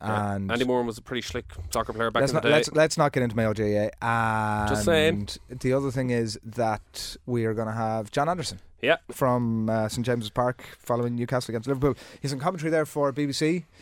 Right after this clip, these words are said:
Speaker 2: and he's gonna hang around for an hour.
Speaker 1: He is, and gonna chat to us. He, John sees everybody 'cause he commentates in every Newcastle match.
Speaker 2: Yeah.
Speaker 1: Uh, up and down the country, up and down, uh, England. So he gets a chance to see every single team throughout the season. So he, he really knows the stuff on this. And
Speaker 2: Mm.
Speaker 1: he was at,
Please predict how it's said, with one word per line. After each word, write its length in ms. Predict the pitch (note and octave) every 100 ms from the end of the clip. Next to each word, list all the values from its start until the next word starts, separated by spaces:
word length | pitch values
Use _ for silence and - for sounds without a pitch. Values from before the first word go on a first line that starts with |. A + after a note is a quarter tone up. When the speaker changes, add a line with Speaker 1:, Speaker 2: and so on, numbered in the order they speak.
| - - -
Speaker 2:
and 120 | A#2
he's 140 | A#2 G2+
gonna 160 | B2
hang 160 | C3 B2+
around 160 | C3+
for 80 | C3
an 80 | A#2
hour. 240 | A#2 C3+ - _ -
Speaker 1:
He 160 | C#3+
is, 100 | E3+
and 80 | D#3+
gonna 160 | C#3+ C3
chat 240 | E3 C#3+
to 80 | D3
us. 140 | C3+
He, 160 | D#3+ - - - -
John 240 | F#3+ A#3+
sees 180 | - G#3
everybody 520 | F3+ G3+ F#3+ G#2+ G#2 -
'cause 160 | D3
he 60 | D3
commentates 400 | F3 F#3 F3 E3+
in 100 | E3 -
every 340 | F#3 F#3 F3
Newcastle 440 | D3 C3+ B2 G#2+ A#2+
match. 340 | G2+ A#2 - - - -
Speaker 2:
Yeah. 480 | A#2 G#2+ B2 A#2 A2+ -
Speaker 1:
Uh, 40 |
up 100 | F3
and 60 | D#3
down 140 | C3+
the 80 | A#2+
country, 460 | C3 A#2+ C3+ D3+ -
up 140 | C3+ D3
and 120 | B2+
down, 360 | A#2+ A#2 A#2 A2+ _ _ _
uh, 160 | G#2 G#2+
England. 380 | B2+ B2 C#3 C3+
So 400 | - C3 B2+ -
he 320 | - C#3+ C3+ C3
gets 220 | D3 D#3+
a 20 | C#3+
chance 240 | C3+ B2+
to 60 | A#2
see 140 | A#2+
every 180 | C3+ C3
single 260 | C3+ A2+ G#2+
team 160 | B2+
throughout 220 | A#2 A2+
the 80 | G#2+
season. 300 | A#2 B2 A2
So 180 | A#2+ A2
he, 180 | A2+ G#2+
he 80 | A#2+
really 160 | B2 D3
knows 160 | A#2+ G#2
the 60 |
stuff 300 | - - A#2+
on 120 | A#2 F#2+
this. 220 | G2 -
And 260 | G#2 G#2 G#2
Speaker 2:
Mm. 20 |
Speaker 1:
he 60 |
was 120 | C3 B2+
at, 240 | C#3+